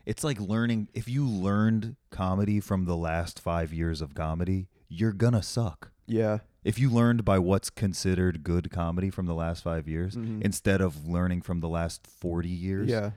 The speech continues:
Speaker 1: you're gonna <laughs> suck.
Speaker 2: Do you think it's gonna be, you think it's gonna change, or do you think it's gonna keep going the way it's going? Like, do you think that the, like, re-, you know, so it's gotten very, like, uh, woke, right?
Speaker 1: Clapter stuff,
Speaker 2: Yeah,
Speaker 1: yeah.
Speaker 2: yeah.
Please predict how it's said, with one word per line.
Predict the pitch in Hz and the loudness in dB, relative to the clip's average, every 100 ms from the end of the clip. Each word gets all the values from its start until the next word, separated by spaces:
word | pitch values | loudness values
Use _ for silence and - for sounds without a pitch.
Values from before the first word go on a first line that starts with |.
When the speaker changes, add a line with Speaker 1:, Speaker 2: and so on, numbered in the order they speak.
| _ | _
Speaker 1:
you're | - 110 | -4 0
gonna | 95 127 110 | 4 4 4
<laughs> | - - | -2 -6
suck. | - - - - - - - - - - _ _ | -8 -8 -8 -8 -8 -8 -6 -8 -6 -10 _ _
Speaker 2:
Do | - | 4
you | 143 | 6
think | 175 160 | 6 6
it's | 151 | 4
gonna | 147 147 | 4 2
be, | 131 | 2
you | 135 123 | 2 2
think | 127 135 | 2 0
it's | 131 | 0
gonna | 131 117 | 0 -2
change, | - 113 139 | -2 -2 -2
or | 107 | -4
do | |
you | 110 | -4
think | 110 | -4
it's | 101 | -4
gonna | 110 101 95 _ | -4 -4 -8 _
keep | - 110 _ - - _ | -6 -6 _ -20 -20 _
going | - 107 98 | -6 -4 -2
the | 95 | -2
way | 90 | -4
it's | 95 | -6
going? | - 98 90 92 - _ _ _ _ _ _ _ - | -6 -6 -6 -8 -16 _ _ _ _ _ _ _ -2
Like, | 156 | 0
do | 131 | 2
you | 170 | 2
think | 185 | 2
that | 175 | 2
the, | 170 - - - | -2 -4 -6 -4
like, | 139 127 | -2 0
re-, | 147 | -2
you | - 151 | 0 2
know, | 123 110 | 4 2
so | - 123 117 - - - - _ | 2 2 2 0 -10 -20 -20 _
it's | - - | -4 0
gotten | 143 131 120 | 2 2 2
very, | 120 110 110 | 0 0 0
like, | 101 98 98 - - - _ _ _ _ _ _ _ _ _ _ _ _ 110 | -2 -4 -6 -10 -16 -20 _ _ _ _ _ _ _ _ _ _ _ _ -4
uh, | 98 98 92 92 | 0 0 -2 -4
woke, | 104 98 92 - | -4 -4 -6 -6
right? | 95 90 101 | -4 -4 -6
Speaker 1:
Clapter | - 90 85 - 80 80 73 | -2 -2 -2 -4 -2 -2 -4
stuff, | - 120 | -4 2
Speaker 2:
Yeah, | 117 101 | 4 2
Speaker 1:
yeah. | 104 | 0
Speaker 2:
yeah. | - 95 | -2 -6